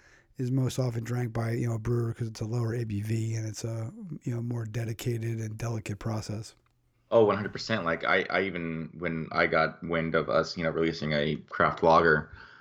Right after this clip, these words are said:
Speaker 2: I, I was, like, super excited just because I go to a lot of breweries and, you know, some of 'em I frequent, some of 'em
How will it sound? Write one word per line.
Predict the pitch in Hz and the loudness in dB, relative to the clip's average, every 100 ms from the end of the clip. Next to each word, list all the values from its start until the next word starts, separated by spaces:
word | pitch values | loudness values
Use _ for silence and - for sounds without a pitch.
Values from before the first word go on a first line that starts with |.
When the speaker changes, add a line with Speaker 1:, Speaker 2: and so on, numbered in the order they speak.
| _ - - | _ -4 2
Speaker 2:
I, | 90 90 78 85 | 4 4 2 0
I | 90 | 2
was, | 92 - | 0 -2
like, | 78 | -4
super | - 104 87 | -4 -2 -2
excited | 82 104 98 78 | 0 0 0 -2
just | - 82 - | -4 -4 -6
because | - 82 78 | -4 -2 0
I | - | 0
go | 110 107 | 2 2
to | |
a | 82 | 2
lot | 80 80 | 0 -2
of | 76 | 0
breweries | 80 95 82 - | 2 2 0 -4
and, | 55 76 - | -8 -8 -8
you | 85 | -8
know, | 78 | -6
some | 80 82 | -2 0
of | 80 | 2
'em | 82 80 | 0 0
I | 71 76 | 0 0
frequent, | 80 90 82 87 - | 2 2 4 2 0
some | 80 80 | -2 0
of | 78 | 0
'em | 76 73 | -2 -4